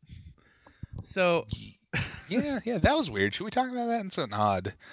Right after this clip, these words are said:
Speaker 1: <laughs>
Speaker 2: it's an odd occurrence where we accidentally exchanged, uh, i-, iPhone notes.
Speaker 1: It was really weird. I, I suddenly was, I, I, in my notes where I always have my happy bummer, like, keep track of all of our topics, themes we wanna do in the future, promo, commercial stuff,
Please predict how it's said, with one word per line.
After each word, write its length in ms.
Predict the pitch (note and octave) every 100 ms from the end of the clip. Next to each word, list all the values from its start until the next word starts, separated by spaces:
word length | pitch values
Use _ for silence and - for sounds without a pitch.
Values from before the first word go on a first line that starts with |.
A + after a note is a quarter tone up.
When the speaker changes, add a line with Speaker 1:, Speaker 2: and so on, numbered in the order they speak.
| -
Speaker 1:
<laughs> 160 | G3 -
Speaker 2:
it's 800 | - - - - _ _ _
an 80 | E3
odd 160 | D3 C3
occurrence 600 | - C3+ A2+ G#2+ G#2 -
where 120 | A#2
we 140 | A2 G#2+
accidentally 360 | A2+ - A2+
exchanged, 760 | G2+ - A#2 A2 G#2 G2+ - G#2
uh, 320 | G2+ G2 F#2+ F#2
i-, 220 | G#2 A2
iPhone 440 | G2 G2+ G#2+ F2+
notes. 520 | F2 F2 - - - - - - -
Speaker 1:
It 100 | G3
was 160 | A#3
really 220 | A3 B3 A#3+
weird. 240 | A#3 F#3
I, 300 | E3 F#3 F3+
I 40 |
suddenly 380 | F#3 G#3+ G3 F#3+
was, 140 | F3 D3+ -
I, 200 | F3 F3+
I, 160 | D#3+ D#3+ _ _ -
in 140 | F3+
my 120 | F#3 F3+
notes 360 | F3+ F3+ -
where 100 | E3+
I 60 | D#3+
always 280 | E3 E3+ D#3+
have 140 | D#3+
my 80 | D3
happy 300 | C#3 D3+ D3+
bummer, 460 | C#3 C#3+ C#3+ C#3+ C3+ _ _ -
like, 180 | D#3 -
keep 180 | F3
track 260 | - E3+ -
of 80 | D#3
all 120 | D#3
of 80 | D3
our 80 | D3
topics, 560 | - D3+ - D#3 - -
themes 340 | C#3+ D3+ D#3
we 60 | D3
wanna 180 | C#3+ C#3+
do 120 | C#3+
in 40 |
the 60 | C3
future, 480 | - D3 C#3 D3 C#3
promo, 640 | - C#3 C#3 C3+ C3+ C3
commercial 380 | - C#3 B2+ C3+
stuff, 280 | - C3+